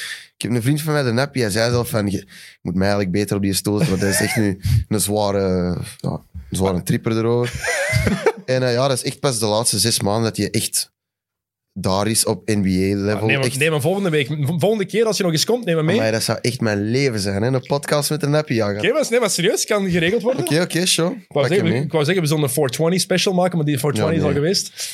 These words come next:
Speaker 1: Dat is op zijn verjaardag zelf.
Speaker 2: <laughs> Is dat
Speaker 1: Four twenty is zijn verjaardag, dat zegt genoeg, hè.
Speaker 2: <laughs> Heerlijk, gewoon z-, zo één zinnetje en dan kan je ergens al iemand inschatten
Speaker 1: Voilà.
Speaker 2: zonder dat je die kent.
Speaker 1: Voilà.
Speaker 2: Eh, dat is heerlijk. Eh, oké,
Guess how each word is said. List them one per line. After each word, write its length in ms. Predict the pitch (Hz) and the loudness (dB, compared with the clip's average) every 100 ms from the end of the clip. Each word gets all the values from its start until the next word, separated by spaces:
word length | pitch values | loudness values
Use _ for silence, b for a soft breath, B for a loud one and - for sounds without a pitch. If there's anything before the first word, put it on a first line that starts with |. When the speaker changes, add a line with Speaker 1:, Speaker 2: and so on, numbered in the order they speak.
| B B B 170 | B B B -2
Speaker 1:
Dat 100 | 254 | 0
is 60 | |
op 80 | 247 | 2
zijn 160 | 262 151 | 0 0
verjaardag 440 | 123 139 160 120 | 2 2 2 0
zelf. 300 | - 101 98 | -2 -2 -2
Speaker 2:
<laughs> 60 | - | -4
Is 160 | - 175 | -4 0
dat 100 | 123 | 0
Speaker 1:
Four 40 | |
twenty 240 | 113 135 139 | 0 0 0
is 120 | 123 | 0
zijn 160 | 120 | -2
verjaardag, 380 | 110 110 123 107 | 0 2 2 2
dat 100 | 104 | 0
zegt 180 | - 117 | -2 -2
genoeg, 260 | 127 120 113 | 0 0 0
hè. 80 | 117 - _ | -4 -8 _
Speaker 2:
<laughs> 960 | - 170 226 185 185 - - - 175 - _ B 359 359 339 285 | -2 0 2 0 -2 -2 -4 -2 -4 -6 _ B 0 0 0 0
Heerlijk, 340 | 147 165 160 | 2 2 0
gewoon 200 | 165 170 175 | 0 0 0
z-, 300 | 135 147 151 | -2 0 0
zo 120 | 170 | -2
één 260 | 190 226 | 0 0
zinnetje 320 | 180 220 226 226 | 2 0 0 0
en 100 | 180 | 2
dan 160 | 165 | 0
kan 140 | 151 175 | 2 0
je 80 | |
ergens 240 | 175 185 175 | 0 0 2
al 80 | 170 | 2
iemand 240 | 165 151 | 2 2
inschatten 360 | 175 175 156 123 | 2 2 0 2
Speaker 1:
Voilà. 40 | |
Speaker 2:
zonder 180 | 117 151 | 2 2
dat 100 | 143 | 2
je 80 | 139 | 0
die 100 | 120 | 0
kent. 180 | 135 | 0
Speaker 1:
Voilà. 460 | 120 98 95 92 - | 0 0 0 -2 -6
Speaker 2:
Eh, 200 | - 123 | 0 2
dat 100 | 120 | 2
is 60 | 113 | 2
heerlijk. 580 | 117 113 107 - - - | 0 0 -2 -6 -16 -8
Eh, 220 | - 165 | -2 -2
oké, 360 | 190 185 151 | 0 0 -2